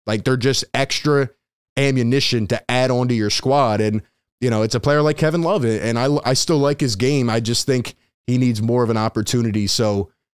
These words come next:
uh, that's where I'm looking at it. The Sixers right now are bottom three in the league when it comes to rebounding. Kevin Love could absolutely fix that issue.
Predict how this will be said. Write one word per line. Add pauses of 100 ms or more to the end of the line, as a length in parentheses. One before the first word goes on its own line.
(120)
uh,
that's
where
I'm
looking
at
it.
The
Sixers
right
now
are
bottom
three
in
the
league
when
it
comes
to
rebounding.
Kevin
Love
could
absolutely
fix
that
issue.